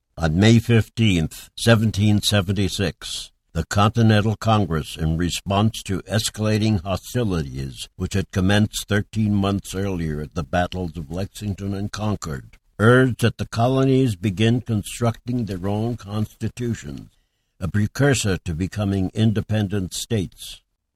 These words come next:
Today, the Declaration of Independence is remembered as the great revolutionary act, but Adams and most of his contemporaries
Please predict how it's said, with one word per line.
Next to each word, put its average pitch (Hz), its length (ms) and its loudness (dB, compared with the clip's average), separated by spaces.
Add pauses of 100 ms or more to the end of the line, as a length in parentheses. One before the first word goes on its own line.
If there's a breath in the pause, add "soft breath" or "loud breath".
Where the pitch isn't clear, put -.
(240)
Today, 98 560 2 (760)
the 78 80 -2
Declaration 104 800 2
of 87 100 0
Independence 87 920 -2
is 71 180 -6
remembered 98 640 0
as 85 120 -6
the 95 140 -6
great 104 340 -2 (100)
revolutionary 90 1040 -4
act, - 420 -8 (540)
but - 160 -8
Adams 110 580 4
and 76 240 0
most 104 320 0
of 95 140 -4
his 95 160 -6
contemporaries 80 1120 -6